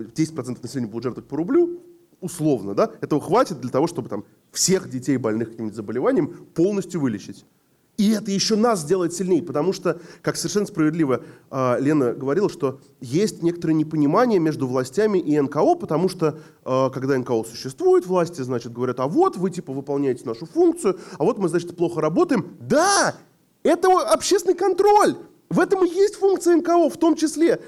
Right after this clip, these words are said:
Мы следим за тем, чтобы, блин, налоги тратились правильно. А если эти налоги тратятся неправильно,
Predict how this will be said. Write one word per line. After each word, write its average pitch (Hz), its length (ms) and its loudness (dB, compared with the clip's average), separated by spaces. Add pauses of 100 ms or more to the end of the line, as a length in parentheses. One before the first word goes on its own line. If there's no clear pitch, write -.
(100)
Мы 269 160 4
следим 302 460 0
за 240 120 2
тем, 403 240 0
чтобы, 226 360 0 (240)
блин, 208 520 0
налоги 240 460 4
тратились 254 420 0
правильно. 220 680 2 (180)
А 151 80 -2
если 269 380 0
эти 247 160 -2
налоги 233 260 0
тратятся 233 400 0
неправильно, 180 640 2